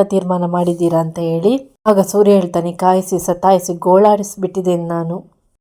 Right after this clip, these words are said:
ಮತ್ತೆ ಸೂರ್ಯ ಹೇಳ್ತಾನೆ, "ಕೆಟ್ಟವನಲ್ಲಿ ಒಂದು ಒಳ್ಳೆಯ ಗುಣ ಇರ್ಬೋದು ಅನ್ನೋ ನಂಬಿಕೆ ಇರ್ಲಿ, ಚೆನ್ನಾಗಿರ್ಲಿ" ಅಂತ ಹೇಳಿ ನಿರ್ಧಾರ ಮಾಡ್ಬಿಟ್ಟೆ ಅಂತ ಹೇಳುವಾಗ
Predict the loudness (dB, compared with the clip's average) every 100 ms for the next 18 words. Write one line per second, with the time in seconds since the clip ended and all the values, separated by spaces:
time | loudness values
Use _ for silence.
0 | _ -8 -2 0 0 0 0 0 -4 -6
1 | -8 -4 -6 0 2 4 0 0 -2 0
2 | -2 -4 -6 -2 0 2 2 0 -2 0
3 | 0 0 0 0 -2 -4 -4 -4 -4 -6
4 | -4 -6 -6 _ -4 -2 -2 -4 -2 -4
5 | -2 -2 -2 -4 -4 -6 -6 -4 -4 -4
6 | -4 -4 -2 -2 -2 -6 -6 -8 -6 -8
7 | -6 -4 -4 -4 -4